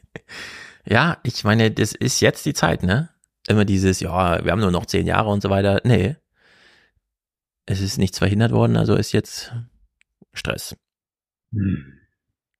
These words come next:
Speaker 2: Hast du
Speaker 1: Bringt
Speaker 2: was
Speaker 1: euch
Speaker 2: zu
Speaker 1: Sicherheit.
Speaker 2: Klima?
Speaker 1: Was fragst du?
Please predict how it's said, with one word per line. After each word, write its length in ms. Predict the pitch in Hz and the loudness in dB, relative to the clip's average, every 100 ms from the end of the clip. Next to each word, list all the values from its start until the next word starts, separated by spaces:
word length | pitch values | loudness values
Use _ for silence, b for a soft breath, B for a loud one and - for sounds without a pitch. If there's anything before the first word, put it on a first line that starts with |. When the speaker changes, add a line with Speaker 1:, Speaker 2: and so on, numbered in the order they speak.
| _ - | _ -2
Speaker 2:
Hast 160 | 98 | 2
du 60 | 117 | 2
Speaker 1:
Bringt 120 | 92 | 2
Speaker 2:
was 20 | |
Speaker 1:
euch 20 | |
Speaker 2:
zu 60 | 113 | 2
Speaker 1:
Sicherheit. 260 | 95 117 113 | 4 4 2
Speaker 2:
Klima? 200 | 90 123 _ B B B B B B B _ _ _ _ _ _ _ _ _ _ _ _ _ _ _ _ _ _ _ _ _ _ _ - | 2 -4 _ B B B B B B B _ _ _ _ _ _ _ _ _ _ _ _ _ _ _ _ _ _ _ _ _ _ _ -4
Speaker 1:
Was 140 | 113 | -2
fragst 220 | - 139 | 0 0
du? 100 | 196 | -2